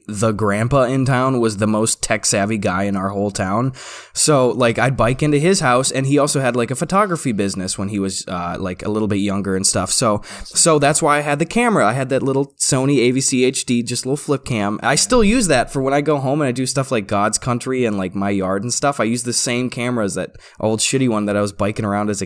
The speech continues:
kid using. I don't even use different mics. It's just the same setup, so that's kinda fun to do. But, like, I was a kid, and I'd go back into his basement, and he had this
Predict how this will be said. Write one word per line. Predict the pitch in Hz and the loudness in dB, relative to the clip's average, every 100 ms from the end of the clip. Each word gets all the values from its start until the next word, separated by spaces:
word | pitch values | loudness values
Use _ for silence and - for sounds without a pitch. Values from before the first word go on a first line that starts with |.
| - | -4
kid | 120 110 | -2 0
using. | 101 90 90 90 - | 0 0 -4 -6 -8
I | - 131 | 0 2
don't | 170 | 4
even | 175 | 2
use | 165 156 107 | 2 2 0
different | 139 135 123 107 | -2 0 0 2
mics. | 123 104 - | 2 0 -4
It's | - | -8
just | 117 | -6
the | 113 | -4
same | - 110 117 | -4 -2 -2
setup, | - 123 104 - | 0 0 0 -2
so | - | -2
that's | 104 104 | 0 0
kinda | - 98 | -2 -2
fun | - 92 | -2 -2
to | 87 | -2
do. | 92 87 - - - - | -2 -2 -4 -14 -18 0
But, | 143 127 | 2 4
like, | 120 113 | 4 4
I | 127 | 2
was | 143 139 | 2 0
a | |
kid, | 131 220 | 0 2
and | 214 | 4
I'd | 147 | 2
go | 151 165 | 2 4
back | 160 165 | 4 2
into | 175 151 | 4 2
his | 123 | 2
basement, | 156 185 - 147 117 | 2 2 0 -4 -4
and | 120 | -2
he | |
had | 127 123 | -2 -2
this | 123 | -4